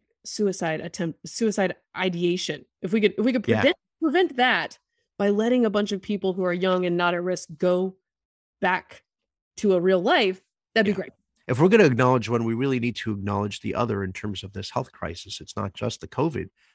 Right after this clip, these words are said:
Speaker 2: but it's about depression and suicide, drugs.
Speaker 1: If it weren't for inflation, this president's economic performance would be unmatched.
Speaker 2: It's the,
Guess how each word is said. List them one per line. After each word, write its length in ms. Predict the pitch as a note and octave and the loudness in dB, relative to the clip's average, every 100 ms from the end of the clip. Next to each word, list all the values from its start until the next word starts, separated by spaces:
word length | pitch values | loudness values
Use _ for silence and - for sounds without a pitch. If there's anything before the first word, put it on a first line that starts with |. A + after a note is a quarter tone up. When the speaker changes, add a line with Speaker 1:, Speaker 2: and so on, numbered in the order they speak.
| - | -2
Speaker 2:
but 100 | A#2+ | 0
it's 160 | A#2+ - | -2 -2
about 300 | G#2+ G#2+ - _ _ _ _ - | -2 -2 -6 _ _ _ _ -14
depression 440 | - C#3 B2+ G2+ | -2 0 0 -4
and 140 | F#2+ - | -8 -4
suicide, 520 | C3 A#2+ - G2+ G#2 _ _ _ _ - | -4 -4 -8 -10 -14 _ _ _ _ -10
drugs. 460 | - A#2 G2+ - - _ _ _ _ _ _ _ _ _ _ _ _ - | -2 -2 -2 -14 -20 _ _ _ _ _ _ _ _ _ _ _ _ -4
Speaker 1:
If 180 | G#3 - | -4 -2
it 160 | G3+ F#3+ | -4 -2
weren't 480 | F#3 C4 D#4 F#4+ | 0 2 2 0
for 260 | - - G#3 | -4 -4 -4
inflation, 920 | E3+ D#3+ - A3 A#3+ A#3 C4 B3 B3+ _ _ - - | -4 -8 -4 0 0 0 0 0 -4 _ _ -8 2
this 300 | B3+ F4+ - | 2 2 -6
president's 640 | - F3+ E3+ E3 D#3+ - - | -2 -2 -2 -6 -6 -12 -6
economic 720 | A3 A3 A3+ G#3+ A3 G#3+ _ | -4 0 2 2 0 -4 _
performance 720 | - C4 - G#3+ D#3+ D#3+ - - | -6 -4 -2 -2 -2 -8 -12 -8
would 340 | G3+ B3 G3 - | -2 0 -2 -2
be 420 | G3 E3+ E3+ F#3 _ - | -2 -2 -6 -12 _ -2
unmatched. 1500 | F#3+ F3 F3+ F#3+ _ _ - F3+ E3+ - _ - - - - _ _ _ _ _ _ _ _ _ _ _ _ _ _ _ - | 0 0 -2 -4 _ _ -4 -2 -2 -4 _ -12 -12 -14 -20 _ _ _ _ _ _ _ _ _ _ _ _ _ _ _ -4
Speaker 2:
It's 220 | D#3 - | -4 0
the, 240 | - E3+ | 2 2